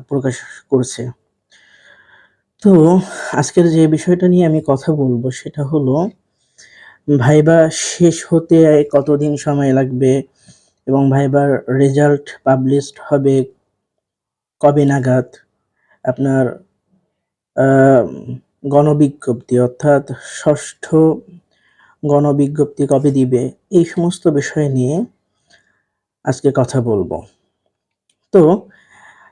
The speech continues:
স্কুল লেভেল on যেটা, যেটা জুনিয়র শিক্ষক বলে,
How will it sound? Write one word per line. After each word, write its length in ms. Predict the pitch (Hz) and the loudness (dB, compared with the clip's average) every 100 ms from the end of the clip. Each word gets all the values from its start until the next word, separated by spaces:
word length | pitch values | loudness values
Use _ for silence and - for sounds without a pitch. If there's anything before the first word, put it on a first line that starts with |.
| - | -4
স্কুল 260 | 196 - 202 | -2 2 6
লেভেল 300 | 202 190 202 | 6 8 6
on 460 | 190 156 151 151 139 | 6 2 2 2 0
যেটা, 440 | 135 127 131 170 240 190 _ _ _ _ _ _ _ _ _ _ _ _ - | -2 -2 -4 -4 -8 -16 _ _ _ _ _ _ _ _ _ _ _ _ -6
যেটা 160 | 135 | -2
জুনিয়র 340 | 135 147 147 147 | 0 0 0 -2
শিক্ষক 380 | - 131 - | -6 -12 -8
বলে, 380 | 127 117 117 135 | -8 -6 -6 -8